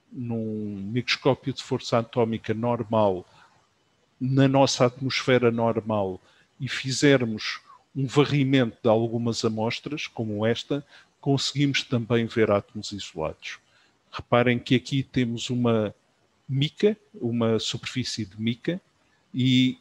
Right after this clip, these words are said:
conseguimos facilmente, sem os problemas de, destas imagens do pentaceno, observar átomos isolados na,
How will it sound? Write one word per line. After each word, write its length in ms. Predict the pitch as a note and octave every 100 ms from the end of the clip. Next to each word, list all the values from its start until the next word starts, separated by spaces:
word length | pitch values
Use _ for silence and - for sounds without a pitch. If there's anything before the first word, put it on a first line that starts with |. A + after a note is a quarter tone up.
| _
conseguimos 640 | C3 B2+ - C#3 B2+ A2+
facilmente, 1000 | - C3+ A#2+ - A#2+ A2+ A#2+ B2 - - _ _ _ _
sem 280 | - B2+ B2
os 140 | -
problemas 800 | - A#2+ A2 A#2 A2+ G2+ F#2 -
de, 300 | G2+ F#2+ F#2 F2
destas 580 | F#2+ G#2+ G2+ - G2 F#2+
imagens 600 | G#2 A2 A2 G2 F#2+ -
do 100 | G#2
pentaceno, 800 | - G#2+ G2 G#2+ - A#2+ A#2+ B2+ _ - _ _
observar 800 | B2+ - - A#2 A2 A2 A2+ -
átomos 460 | - A#2 - A#2+ A2+
isolados 640 | A2+ - A2 G#2 - - -
na, 500 | G#2 G2 G2 G2